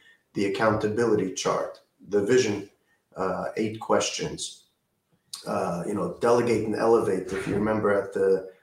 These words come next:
presentation, that's my favorite one. I made thousands of copies. Any trade show, any networking event, that's my business card. You know, I don't give out business cards. I give out the delegate and elevate. And I say, "Here, use this tool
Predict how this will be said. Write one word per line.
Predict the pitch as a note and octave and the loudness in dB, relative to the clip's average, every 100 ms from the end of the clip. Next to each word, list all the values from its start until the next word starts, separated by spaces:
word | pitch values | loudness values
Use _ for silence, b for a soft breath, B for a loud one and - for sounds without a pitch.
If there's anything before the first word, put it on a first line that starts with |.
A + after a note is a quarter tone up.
| B | B
presentation, | - A2 G#2 F#2 A#2 A#2 G2 F2 - | 0 2 2 4 6 6 4 -2 2
that's | A2 A2 - | 0 0 0
my | G#2+ A2 | 2 2
favorite | A2+ A2 A2 A2 A2+ A2+ | 2 2 4 4 2 2
one. | A#2 A#2 - - | 2 2 0 0
I | G2+ G2+ | 0 2
made | G2+ F#2+ - | 0 -2 -2
thousands | G2 G2+ G#2 G2 | 2 2 2 0
of | G2+ - | -2 0
copies. | G#2 G#2 G#2 A#2 A#2 A#2 B B B - _ - | 4 4 4 0 -2 -4 B B B -20 _ 0
Any | A#2+ A#2+ | 2 2
trade | A#2 A#2+ A2+ A2+ | 2 2 4 2
show, | A#2 A#2 A#2 | 4 6 6
any | A2+ A2 | 4 0
networking | G#2+ G#2 - B2 B2 B2+ | 2 0 0 0 0 0
event, | B2+ B2+ B2+ - - b b b _ | 2 4 2 -2 -12 b b b _
that's | - - C3 | 0 2 6
my | A#2 A2+ | 6 6
business | G#2 A#2 B2 - | 6 4 4 0
card. | - G2+ G2 - - | 0 -2 -4 -8 -8
You | |
know, | G2 F#2 | -2 0
I | G#2 | 2
don't | B2 | 2
give | A2 A2+ | 4 4
out | G#2+ G#2+ | 4 2
business | A2 G#2+ | 0 -2
cards. | - F#2 G2+ | -2 -2 -2
I | |
give | A2 A#2+ | 0 2
out | A2 | 2
the | G#2 | 0
delegate | G2 G#2+ G#2+ G#2 | 0 2 4 2
and | G#2 | 0
elevate. | G#2 G#2 F2+ F2 | -2 0 0 -4
And | G2 | -6
I | |
say, | G2 G2+ G2+ | -4 -2 -2
"Here, | G#2+ A#2+ - - - _ _ _ _ _ | 2 4 4 -2 -12 _ _ _ _ _
use | G#2+ C#3+ C#3 | 4 4 6
this | C#3 - | 2 0
tool | - B2 C3 D#3 - | 0 2 4 2 -2